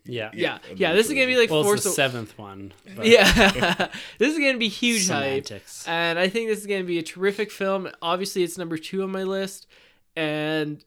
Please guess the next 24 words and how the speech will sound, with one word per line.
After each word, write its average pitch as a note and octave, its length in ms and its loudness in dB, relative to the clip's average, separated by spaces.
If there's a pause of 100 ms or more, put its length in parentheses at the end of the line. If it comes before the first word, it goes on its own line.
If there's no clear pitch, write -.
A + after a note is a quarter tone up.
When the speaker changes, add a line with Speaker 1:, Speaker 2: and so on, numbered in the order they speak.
(120)
Speaker 2:
I D#3+ 140 2
just G3 160 -4
can't G#3+ 160 0
wait G3+ 180 0
for G3+ 140 -2
this. G3 160 0
It's, - 340 -10
it's - 160 -20
what, E3 300 -6 (420)
ten F3+ 300 -8
years G3 300 2
of E3 120 -6
build-up? F3+ 520 -4
Do D#3 80 -4
we D3 80 -2
finally E3+ 280 -6
get E3 100 -8
to - 40 -18
see E3 160 -10
Thanos D#3 480 -6
kick D3+ 220 -10
ass? C#3+ 440 -10
And C#3+ 240 -16 (800)
I, E3 460 0